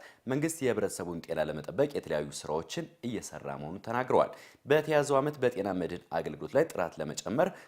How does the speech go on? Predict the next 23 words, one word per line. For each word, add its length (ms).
በትኩረት 420
በመስራት 460
የማህበረሰብ 540
አቀፍ 280
መድኃኒት 340
ቤት 240
አገልግሎት 500
መስጠት 420
መጀመሩን 500
አስረድተዋል። 680
በጤናው 400
ዘርፍ 240
ማህበረሰቡን 640
ተጠቃሚ 520
ለማድረግ 440
የተጀመሩ 540
ስራዎችን 580
አጠናክረው 520
በማስቀጠል 600
በጤና 320
ተቋማት 380
ያለውን 360
የመድኃኒት 380